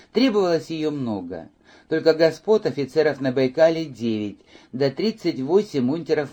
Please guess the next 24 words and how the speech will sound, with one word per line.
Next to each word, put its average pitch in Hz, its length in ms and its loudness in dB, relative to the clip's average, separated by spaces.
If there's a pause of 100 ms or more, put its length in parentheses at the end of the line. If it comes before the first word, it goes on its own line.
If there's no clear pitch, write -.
(280)
матросов 127 920 -2
и 135 60 0
прочих 151 540 -4
из 131 240 -8
экипажа, 104 800 -2 (400)
да 151 140 0
еще 160 300 0
до 170 140 -4
Камчатки 151 640 -2
везли 135 300 -2
они 131 220 4
двенадцать 131 600 -2
мастеровых. 139 800 -4 (640)
Все 240 300 2
мужики 123 500 -4
крепкие, 165 800 0 (220)
что-нибудь 160 640 0
пожевать 131 600 2
и 123 80 0
днем, 160 360 -4
и 135 40 0
ночью 139 360 -2
согласны. 104 840 -6 (840)
Конечно, 131 760 -2